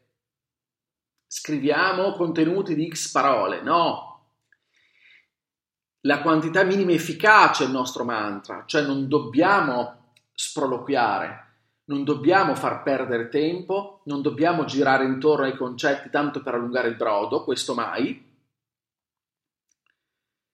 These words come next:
Però non dobbiamo confondere, no, minima quantità efficace,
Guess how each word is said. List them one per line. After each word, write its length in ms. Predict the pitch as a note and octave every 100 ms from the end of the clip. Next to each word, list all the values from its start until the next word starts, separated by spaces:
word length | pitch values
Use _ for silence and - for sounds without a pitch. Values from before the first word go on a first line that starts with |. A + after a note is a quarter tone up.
| _ _ _ _ _ _ _
Però 640 | - A#3 G3 D4 - - -
non 140 | D#3+ D3+
dobbiamo 400 | E3+ C#4 C#3 -
confondere, 720 | D#3+ D3 - C#4+ E3 E3 D3
no, 180 | F#3 C3+
minima 380 | A#3 F#3 C3+
quantità 280 | C#3 D3+ F3
efficace, 920 | F#3 D4 C4+ E3+ D#3 - A3 D4 -